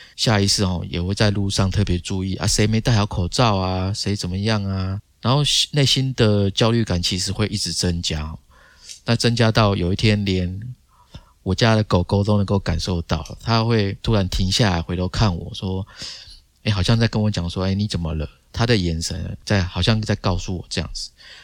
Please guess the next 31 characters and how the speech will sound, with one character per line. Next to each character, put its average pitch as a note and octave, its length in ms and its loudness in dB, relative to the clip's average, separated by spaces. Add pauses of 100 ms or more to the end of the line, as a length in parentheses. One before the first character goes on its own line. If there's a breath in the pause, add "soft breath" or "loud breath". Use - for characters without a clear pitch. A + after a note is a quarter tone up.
(320 loud breath)
然 G2+ 120 -2
后 B2+ 80 4
我 D3 60 4
就 D3 100 2
察 A2 280 2
觉 G#2+ 160 0
到 A2 200 2
自 A2+ 140 -4
己 G#2+ 100 -6
变 G#2+ 240 2
得 F2+ 240 0 (120)
这 - 160 0
样 F#2+ 120 2
子 F2 200 -4
吼， F#2 240 -10
就 - 180 -8
觉 - 160 -6
得 E2+ 140 -4
说， F2 420 -4
啊， E2+ 140 -6
这 - 120 -4
样 F2+ 80 -2
不 - 120 -6
行， - 180 -4 (240)
要 G2+ 160 0
让 G2+ 220 0
自 G2 160 -4
己 D#2+ 200 -6
哦， D2+ 220 -8
保 D#2+ 180 -6
持 E2 540 -8